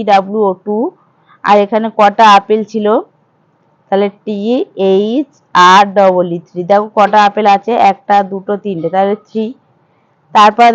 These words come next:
দেখো কটা বাকি ছিল, দেখো তোমরা দেখো একটা, দুটো, তিনটে, চারটে, এখানে দেখো ফোর লেখা আছে,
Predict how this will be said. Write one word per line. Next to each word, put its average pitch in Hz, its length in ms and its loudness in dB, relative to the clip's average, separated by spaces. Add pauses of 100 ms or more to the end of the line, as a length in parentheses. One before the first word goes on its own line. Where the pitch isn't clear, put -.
দেখো 220 260 2 (2000)
কটা 233 320 4
বাকি 208 280 2
ছিল, 208 120 -8 (160)
দেখো 202 180 0 (140)
তোমরা 202 220 -2 (100)
দেখো 185 200 -2 (180)
একটা, 190 280 -2 (220)
দুটো, 185 300 -6 (200)
তিনটে, 185 380 -8 (160)
চারটে, 175 340 0 (420)
এখানে 214 240 -4
দেখো 208 240 0
ফোর 202 160 -4 (100)
লেখা 190 200 -2
আছে, 185 140 -6